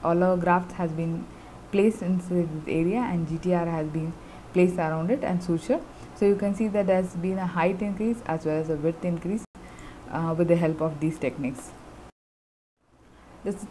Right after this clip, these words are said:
uh, next procedure is crown lengthening. This was introduced by D W Cohen, a procedure that employs combination of tissue reduction or removal, osseous surgery, and or, or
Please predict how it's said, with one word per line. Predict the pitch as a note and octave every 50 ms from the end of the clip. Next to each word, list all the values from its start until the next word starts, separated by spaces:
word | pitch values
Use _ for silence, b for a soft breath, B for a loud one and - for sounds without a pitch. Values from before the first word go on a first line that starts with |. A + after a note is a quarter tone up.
| - - -
uh, | G#3 G3+ G3+ G3 F#3+
next | G3 A3 B3 B3+ -
procedure | - B3+ B3 B3+ B3 A#3 A3 A#3+ A3
is | - F#3 F3+
crown | - - F#3+ F3+ F#3 G3+ G3+
lengthening. | G3 F#3 F3+ F3 E3 E3+ A3 D4+ - B B B B B B
This | F#3 G3+ G3+ A3+
was | A3+ A3
introduced | A3 A3 A3 B3 A3+ A#3 C4 C4 B3 - -
by | A3 G3+
D | F#3 E3+ F#3 F#3+
W | F#3 F#3+ F#3 F#3 G3 G3 F#3 F#3 -
Cohen, | F3+ F3 E3 F3+ F3+ G3+ - -
a | D#3+
procedure | - E3+ E3+ F3 G3 F#3+ F#3 F#3 G3
that | F3+ F#3 F3 F3+
employs | - E3+ D#3+ E3 D#3+ F3 F3 E3+ F3 G3 - - B B B B B B B B
combination | - A3+ G#3+ A3 A#3 A#3 A#3+ A#3+ A#3 A#3+ A#3+
of | A3 - -
tissue | F#3 F3+ - G#3 G3+
reduction | F#3+ F3+ F3 E3+ F3 - - F#3 F#3 - -
or | D#3+ D#3
removal, | D#3 D#3+ E3 E3 E3 E3+ F3+ G#3+ C#4+ D4+ - B B B B B B B -
osseous | F#3 G3 G#3+ - B3 A#3 A3+ A#3
surgery, | - - G#3+ G3 F#3 F3+ F#3 F#3+ G#3 A3+ -
and | - E3+ E3+ F3+ F3+
or, | F3+ F3
or | - - E3 E3+